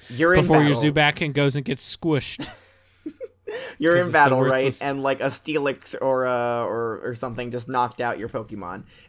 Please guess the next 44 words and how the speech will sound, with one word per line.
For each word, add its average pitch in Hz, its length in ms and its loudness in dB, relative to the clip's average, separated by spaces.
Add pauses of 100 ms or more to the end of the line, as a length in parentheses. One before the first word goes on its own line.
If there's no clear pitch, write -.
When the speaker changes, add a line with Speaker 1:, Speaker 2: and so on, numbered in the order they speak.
Speaker 1:
so 135 80 -4
you 131 80 -2
put 139 140 -2
it - 40 -8
back 131 220 -2
and 135 80 -8
you're 135 100 0
Speaker 2:
Mm-hmm. 131 140 0
Speaker 1:
like, 110 80 -14 (160)
"All 277 140 4
right, 247 280 2 (360)
I 240 120 4
choose 226 280 0
you. 247 100 -2
Go, 247 280 4
go 240 200 4
Zubat." 208 500 4 (200)
And 147 100 0
Zubat 156 260 4
comes 156 200 0
out 151 80 6
and 143 80 0
you're 147 80 2
like, 143 100 0
"All 165 80 6
right, 196 160 0
come 208 140 0
here, 208 180 0
come 202 220 -6
here 202 120 -2
real 202 140 2
quick." 196 400 -2
And 151 160 -2
the 147 40 -2
Zubat 135 280 2
flies 127 220 0
up 127 100 -2
to - 80 -10
you 131 60 -2
and 120 40 -6
you're 123 80 -4
like, 120 280 -4
"All 117 100 -10
right, 131 240 -12